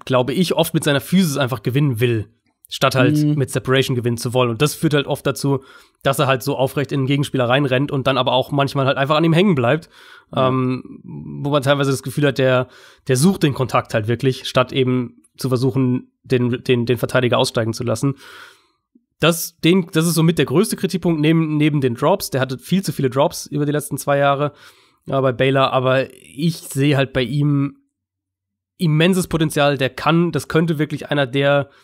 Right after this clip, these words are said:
Speaker 1: Receiver sein in dieser Klasse, der ein ganz, so ein klassischer Ex-Nummer eins Receiver werden kann. Und ich finde, das, was man von ihm auf Tape gesehen hat, lässt mich halt schon echt sehr, sehr positiv bei ihm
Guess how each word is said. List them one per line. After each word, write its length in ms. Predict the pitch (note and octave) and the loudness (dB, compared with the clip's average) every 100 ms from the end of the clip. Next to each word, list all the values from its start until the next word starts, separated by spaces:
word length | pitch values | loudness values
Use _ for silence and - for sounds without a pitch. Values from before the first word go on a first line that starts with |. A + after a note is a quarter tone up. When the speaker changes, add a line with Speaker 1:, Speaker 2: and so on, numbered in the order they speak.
| _ _ _ C3 | _ _ _ -4
Speaker 1:
Receiver 440 | C3+ D#3 C#3+ C#3+ | -2 -2 0 2
sein 220 | C3 C3+ | 2 0
in 80 | C#3+ | 0
dieser 220 | C3+ C3 | 0 -2
Klasse, 560 | B2+ C3 - C#3 C3 - _ | 0 -2 -2 0 -2 -4 _
der 320 | C3 B2 B2 - | 0 2 2 0
ein 160 | C3 - | -4 -4
ganz, 320 | C#3 C#3+ - | -2 -2 -4
so 120 | - | -4
ein 120 | B2+ A#2 | -6 0
klassischer 420 | D3 - - C3+ | 0 0 -2 -2
Ex-Nummer 560 | B2+ C3+ - C#3+ B2+ | -2 -4 -4 -2 0
eins 240 | A#2+ C#3 - | 0 0 -2
Receiver 420 | D3 - D3+ C#3+ | -4 -2 -2 0
werden 220 | C#3 D3 | 0 0
kann. 280 | C3 D3 D3+ - - - - - _ _ _ - | 0 0 -2 -8 -20 -20 -20 -20 _ _ _ -4
Und 180 | C#3 C#3 | 0 0
ich 100 | - | 0
finde, 160 | C3+ | -2
das, 240 | C#3+ D#3 D#3 | 0 0 0
was 140 | C#3+ | -2
man 100 | C#3+ | -2
von 160 | C#3 C3 | -2 -2
ihm 140 | C3 | -2
auf 160 | A#2+ - | -4 0
Tape 220 | E3 G#3+ | 0 0
gesehen 360 | F3+ D#3 D#3 | 0 0 0
hat, 300 | B2+ D3+ - _ _ _ _ _ _ _ _ _ _ _ _ _ _ _ _ _ - | 0 -2 -4 _ _ _ _ _ _ _ _ _ _ _ _ _ _ _ _ _ -4
lässt 360 | D3 D#3+ - | -2 -2 0
mich 240 | D3+ E3+ F3 | 0 2 2
halt 160 | D3+ | 0
schon 720 | - D3 D3 C#3+ - - A#2 | 0 0 2 0 -6 -18 -18
echt 340 | E2+ G#2+ D3 - | -10 -4 -4 -2
sehr, 220 | C3+ C3+ | 0 2
sehr 100 | C3 | 0
positiv 480 | - C3+ B2 A#2+ A2+ | 0 0 0 -2 -4
bei 140 | A#2+ | -4
ihm 340 | B2 A#2+ A2+ | -2 -2 -4